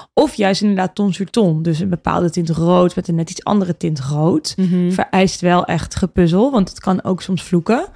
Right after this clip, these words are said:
Speaker 2: Ja.
Speaker 1: Maar vloeken vind ik dan
Speaker 2: Maar
Speaker 1: ook wel
Speaker 2: toch
Speaker 1: weer soms wel
Speaker 2: vaak
Speaker 1: weer leuk.
Speaker 2: vind ik niet dat het vloekt. Ik denk, ik heb eigenlijk het gevoel dat bijna alles kan.
Speaker 1: Ja.
Speaker 2: Maar ik weet niet zo goed waarom ik dat gevoel heb. Want ook, ook heel vaak hoor ik van, "Nou, deze, dit, dit staat dan echt niet lekker." En denk ik, "Nee, dat is dan ook wel weer zo."
Speaker 1: Over jouw outfit?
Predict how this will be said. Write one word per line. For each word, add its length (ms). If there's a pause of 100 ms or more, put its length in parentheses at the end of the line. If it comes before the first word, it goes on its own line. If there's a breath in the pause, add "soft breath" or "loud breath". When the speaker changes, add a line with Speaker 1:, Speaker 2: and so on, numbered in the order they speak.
(180 loud breath)
Speaker 2:
Ja. 340
Speaker 1:
Maar 100
vloeken 280
vind 160
ik 20
dan 40
Speaker 2:
Maar 100
Speaker 1:
ook 60
wel 100
Speaker 2:
toch 80
Speaker 1:
weer 80
soms 120
wel 80
Speaker 2:
vaak 100
Speaker 1:
weer 80
leuk. 80
Speaker 2:
vind 120
ik 80
niet 160
dat 120
het 240
vloekt. 600
Ik 240
denk, 260
ik 160
heb 100
eigenlijk 320
het 80
gevoel 160
dat 160
bijna 440
alles 380
kan. 180 (360 soft breath)
Speaker 1:
Ja. 320
Speaker 2:
Maar 200
ik 60
weet 160
niet 140
zo 100
goed 180
waarom 280
ik 60
dat 140
gevoel 300
heb. 240
Want 280 (100)
ook, 260
ook 180
heel 140
vaak 200
hoor 160
ik 80
van, 160
"Nou, 160
deze, 400
dit, 280 (380 loud breath)
dit 140
staat 180
dan 120
echt 200
niet 180
lekker." 240
En 60
denk 140
ik, 120
"Nee, 220
dat 100
is 60
dan 140
ook 160
wel 120
weer 140
zo." 500
Speaker 1:
Over 240
jouw 200
outfit? 600